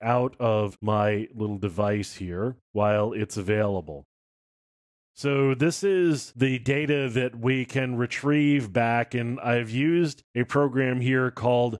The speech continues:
S D P Tool that is allowing me to browse this particular device. So we are looking at this mac address, and you can see all of the information that I've got.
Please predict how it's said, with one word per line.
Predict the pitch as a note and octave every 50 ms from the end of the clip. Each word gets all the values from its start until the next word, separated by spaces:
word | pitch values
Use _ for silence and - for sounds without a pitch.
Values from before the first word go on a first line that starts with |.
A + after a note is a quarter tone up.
| - -
S | C3+ C#3 A#2
D | A#2 C3+ C#3
P | - - C3+ C#3+ C#3
Tool | C3+ - - B2+ A#2 A2 G#2+ A2 A#2 C3 D#3+ D#3 B2+
that | B2+ B2+ A#2
is | B2 A2+ G2
allowing | B2 A#2+ A#2+ B2 B2 B2+ C3 C3 B2+ B2+ B2+
me | B2 B2 A#2+ A#2 A#2
to | - - B2 A#2+
browse | A2+ G2 - B2+ C3+ C#3 D3 D3 C#3 B2 B2 C#3+ C#3+ - - _
this | A2 A2 C3 B2+ B2 -
particular | - - C3 A#2 B2+ B2+ - C3 A#2+ B2 A#2+
device. | A#2 A2+ F#2 A#2+ A2 G2+ F#2+ F2 E2+ - - - _ _ _ _ _
So | - - - B2 B2 B2
we | A#2+ A#2 A#2+ B2
are | A#2+ A#2+ B2
looking | A#2+ B2+ D#3 E3 D#3+ E3 D#3+ C#3+ C#3 C#3 C3 - _
at | - A#2 B2 B2 A#2+ A#2 - - - -
this | B2 C#3+ C#3+ - D3+
mac | C#3 B2+ B2 B2 A#2+ -
address, | A#2 G#2+ G#2 F#2 A2 A2+ C3 C#3+ - -
and | B2 B2
you | A#2+ A#2+ A#2+
can | A#2 - A#2+ A#2+
see | A2+ - - C3 B2+ B2 B2 B2 B2 A#2 - - -
all | B2 B2 B2 B2 B2+ A#2 C3
of | B2+ B2 B2 A#2+ A2
the | G#2 A#2 A#2
information | A#2+ A2+ - - A#2 A#2+ B2+ C#3 C#3 C3 - C3+ B2+ B2+
that | B2 A#2+
I've | B2 B2 A2
got. | G2+ B2+ B2 B2+ B2+ B2